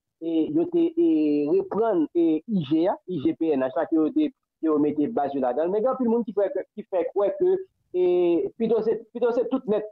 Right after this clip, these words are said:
et toute quantité qui était là, qui était démissionné, et au moins, et t'as un l'autre bagaille qui t'a fait. Parce que, et ça, mon yo même, yo t'a pas attendre avec, euh, arrivée, et force multinationale, surtout, et monsieur Kenya, parce que c'est au même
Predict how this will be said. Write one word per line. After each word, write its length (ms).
et 280
toute 160
quantité 440
qui 100
était 160
là, 440
qui 80
était 120
démissionné, 600
et 400
au 200
moins, 480
et 340
t'as 140
un 220
l'autre 320
bagaille 400
qui 60
t'a 220
fait. 100
Parce 240
que, 300
et 200
ça, 200
mon 180
yo 120
même, 160
yo 180
t'a 140
pas 140
attendre 380
avec, 400
euh, 160
arrivée, 720
et 420
force 240
multinationale, 720
surtout, 400
et 460
monsieur 320
Kenya, 300
parce 180
que 80
c'est 80
au 20
même 200